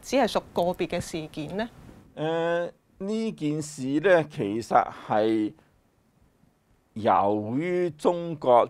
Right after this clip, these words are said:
Speaker 2: 政府嘅態度所造成嘅，
Speaker 1: 係。
Speaker 2: 即係中國政府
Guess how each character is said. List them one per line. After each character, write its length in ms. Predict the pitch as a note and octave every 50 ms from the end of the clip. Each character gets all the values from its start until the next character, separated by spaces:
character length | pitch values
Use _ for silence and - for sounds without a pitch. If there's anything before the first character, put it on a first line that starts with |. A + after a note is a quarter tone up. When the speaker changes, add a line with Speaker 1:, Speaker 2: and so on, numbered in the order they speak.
| - _
Speaker 2:
政 420 | - B2+ B2+ B2 B2 B2+ B2+ B2+
府 580 | B2 - - A#2 G#2 G#2+ A#2+ C#3 D3+ D#3+ D#3+ C#3+ C3+
嘅 540 | - A#2+ A2+ A2+ A2+ A2+ A#2 A#2 A2 A2 - - _ _ _ _ _ _ _ _ _ _ _ _ _ _ _ _ _
態 380 | - - - C#3 B2+ B2+ B2+ A#2+
度 320 | - G#2+ G2 F#2+ F#2 - - _ _ _ _ _ _ _ _ _
所 220 | - - A2+ A#2+ B2
造 180 | - G#2 F#2+
成 140 | F#2 - E2 C2+ D#2
嘅， 80 | E2+ E2+
Speaker 1:
係。 40 | - - - - _ _ _ _ _
Speaker 2:
即 100 | - G3+
係 220 | F#3+ F3 D3 C#3 C#3+
中 260 | - A3+ F#3+ F#3 F#3
國 120 | E3 D#3 D3
政 280 | D3+ D#3 C#3 C3+ D3
府 340 | B2+ C3+ C3 C3+ D#3 E3 D3+